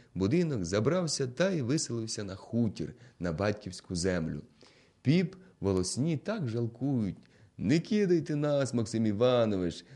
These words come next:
не сиротіть наших Пісок. Там мені, отказує, буде краще, вільніше. Тут на селі багато заздрих.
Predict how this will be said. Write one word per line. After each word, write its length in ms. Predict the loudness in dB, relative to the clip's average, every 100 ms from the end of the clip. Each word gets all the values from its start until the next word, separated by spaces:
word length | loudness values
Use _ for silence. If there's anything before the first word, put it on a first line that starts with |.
| 0
не 120 | 2
сиротіть 500 | 4 2 2 0 0
наших 380 | 0 0 -2 -2
Пісок. 600 | -2 -2 -2 -2 -6 -8 _ _ _ _
Там 260 | 2 6 8
мені, 240 | 6 6
отказує, 560 | 4 4 4 4 4 2
буде 240 | 2 0
краще, 560 | 2 4 6 4 0 -4
вільніше. 600 | -2 0 2 0 -2 -6
Тут 220 | -4 -2
на 100 | -2
селі 240 | 0 2 4
багато 400 | 4 4 2 2
заздрих. 640 | 4 4 4 2 -2